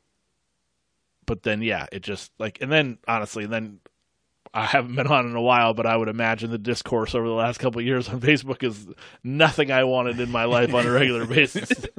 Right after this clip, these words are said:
Speaker 2: Yeah, absolutely. I mean, it's, it's definitely not anywhere near good <laughs> anymore by any means. And it's, it, but it is funny how they were right about everyone wanting to share it, 'cause there was a time where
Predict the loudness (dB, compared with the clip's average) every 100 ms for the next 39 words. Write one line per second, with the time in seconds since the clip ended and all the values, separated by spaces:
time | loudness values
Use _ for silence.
0 | -14 -16 -18 -12 -8 -8 -10 -12 -12 -8
1 | -6 -4 -4 -4 -10 -12 -8 -8 -6 -8
2 | -8 -8 -12 -16 _ _ _ _ _ -14
3 | -8 -6 -6 -10 -18 -20 _ _ _ _
4 | _ _ -12 -8 -6 -8 -8 -6 -6 -6
5 | -10 _ _ _ _ _ _ -8 -2 -2
6 | -4 -8 -8 -6 -6 -8 -12 _ _ -4
7 | -2 -2 -6 -8 -12 -12 -4 -4 0 0
8 | 2 0 -2 -2 -2 0 0 -2 -2 -2
9 | 0 0 -2 -4 -4 -6 _ _ _ -4
10 | -2 -4 -4 -4 -4 -4 -8 -10 -10 -10
11 | -10 -12 -6 -4 -4 -2 -2 0 -2